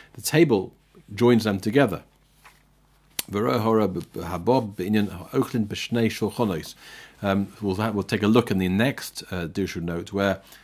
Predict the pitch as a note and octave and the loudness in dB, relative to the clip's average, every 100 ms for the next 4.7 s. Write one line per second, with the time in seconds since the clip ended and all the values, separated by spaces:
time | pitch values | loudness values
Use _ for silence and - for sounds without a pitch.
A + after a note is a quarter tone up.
0 | - G#2 G2 A#2 G2 - F#2+ - - C3 | -10 -8 -2 -2 -2 -4 -6 -6 -2 2
1 | B2+ - F2+ D#2 D2+ - - - _ _ | 2 2 -2 -4 -10 -10 -14 -16 _ _
2 | _ - F#2+ F2+ F2 E2+ F#2 - G2 G2+ | _ -14 -6 -4 -4 -4 -4 -6 -4 -4
3 | G2+ F#2+ F#2 G2+ F#2+ D2+ - - - - | -4 -4 -2 -2 -2 -4 -12 -20 -20 -10
4 | G2+ A2+ A2+ - D#3 F3 E3 | 2 4 4 2 2 2 0